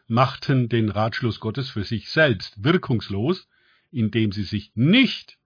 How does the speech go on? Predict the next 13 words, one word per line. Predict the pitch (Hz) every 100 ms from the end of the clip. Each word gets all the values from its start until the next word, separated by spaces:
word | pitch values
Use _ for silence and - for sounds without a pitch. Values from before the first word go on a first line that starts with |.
| _
von | - 120
ihm | 127 113 101
taufen | 107 98 101
ließen. | 98 87 85 - _ _ _ 107
Lukas | 95 101 -
sieben, | 117 147 185 _ -
neunundzwanzig | 95 95 98 120 110 131
bis | 151 - _ -
dreißig. | 131 135 113 90 - _ _ _ _ _ _ _ _ _ _ _ _
Wie | 113 160 190 190 175 _ -
tragisch | - 120 120 127 135 131 -
das | 120
ist. | 107 90 - _